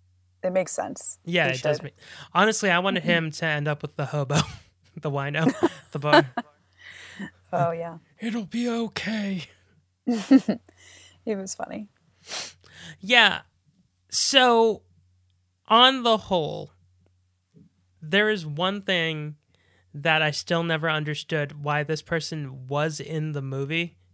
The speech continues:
Speaker 2: And that is, why is Billy Idol in this movie?
Speaker 1: Well,
Speaker 2: And
Speaker 1: they
Speaker 2: it's
Speaker 1: d-, yeah.
Speaker 2: Oh,
Speaker 1: They
Speaker 2: it's
Speaker 1: meant
Speaker 2: be-, oh, do you know? Do you know the reason?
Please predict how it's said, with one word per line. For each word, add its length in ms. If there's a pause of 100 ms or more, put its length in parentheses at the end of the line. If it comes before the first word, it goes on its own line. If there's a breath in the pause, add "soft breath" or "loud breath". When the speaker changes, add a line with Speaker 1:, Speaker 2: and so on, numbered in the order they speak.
(840)
Speaker 2:
And 160
that 180
is, 260 (140)
why 260
is 160
Billy 320
Idol 340
in 100
this 220
movie? 380 (1200 soft breath)
Speaker 1:
Well, 200
Speaker 2:
And 80
Speaker 1:
they 80
Speaker 2:
it's 200 (420)
Speaker 1:
d-, 100 (180)
yeah. 300 (320)
Speaker 2:
Oh, 220
Speaker 1:
They 80
Speaker 2:
it's 80
Speaker 1:
meant 160
Speaker 2:
be-, 80 (760)
oh, 180
do 300
you 60
know? 220 (140)
Do 100
you 60
know 80
the 80
reason? 280